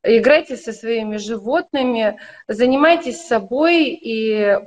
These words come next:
потратьте это время, ну, почти десять дней,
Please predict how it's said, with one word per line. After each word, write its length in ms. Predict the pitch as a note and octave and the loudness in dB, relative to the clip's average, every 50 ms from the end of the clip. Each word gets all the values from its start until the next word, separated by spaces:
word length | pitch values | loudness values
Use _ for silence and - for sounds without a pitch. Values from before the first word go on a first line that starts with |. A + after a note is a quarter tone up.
| - | -4
потратьте 500 | A#3+ A#3 - B3 B3+ C4 B3+ - - B3 A3 | -4 -2 2 2 2 2 2 0 -2 -2 -2
это 200 | - - - A3 | -2 0 0 0
время, 580 | G#3+ B3 C4+ D4+ E4+ F#4 F4 C#4 G3 F3+ F#3 - - - - _ _ _ _ - | 2 2 2 4 4 4 4 4 2 0 -2 -6 -12 -18 -20 _ _ _ _ -4
ну, 200 | A3+ A#3 A3+ A3+ | -2 -2 0 2
почти 360 | A3+ A3+ A3+ - - - G#3+ | 0 0 0 -6 -8 -8 -6
десять 440 | F#3+ G#3 A3 G3 - - G#3+ G3+ G3+ | -4 -2 -4 -4 -4 -8 -8 -2 0
дней, 480 | A#3+ C#4 D#4 E4+ F4 E4+ D#4 - - | 2 4 4 4 4 2 0 -4 -10